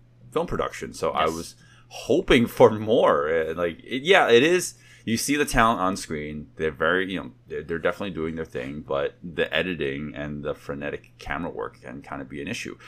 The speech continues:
Speaker 1: So, like we did mention before that, uh, J J Perry is the directing, is in the directing chair here, but, like, he wasn't part of the choreography in any ways,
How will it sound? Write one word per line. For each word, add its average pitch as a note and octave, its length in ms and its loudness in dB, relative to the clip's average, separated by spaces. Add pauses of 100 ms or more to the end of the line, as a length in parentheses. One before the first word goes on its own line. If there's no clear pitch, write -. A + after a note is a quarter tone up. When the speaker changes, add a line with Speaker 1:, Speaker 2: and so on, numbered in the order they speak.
(120)
Speaker 1:
So, A2+ 300 10 (720)
like G2+ 260 0
we A2 140 2
did G#2 200 2
mention G#2 280 0
before F2+ 460 0
that, D#2 500 -2 (100)
uh, D2+ 220 -6
J E2 200 -8
J D#2+ 100 -8
Perry D#2 380 -2
is D2+ 400 -8
the D2+ 420 -10
directing, C#2+ 640 -6
is G2 260 -8
in G2 100 -4
the F2+ 80 -2
directing D#2 380 -6
chair C2 320 -6
here, C2+ 300 -14
but, D2+ 180 -4
like, E2 160 -6
he F#2 160 -8
wasn't E2+ 400 -4
part D2 180 -2
of - 60 -10
the - 60 -14
choreography C#2+ 640 -8
in C#2 80 -14
any C#2 140 -12
ways, A2+ 460 -4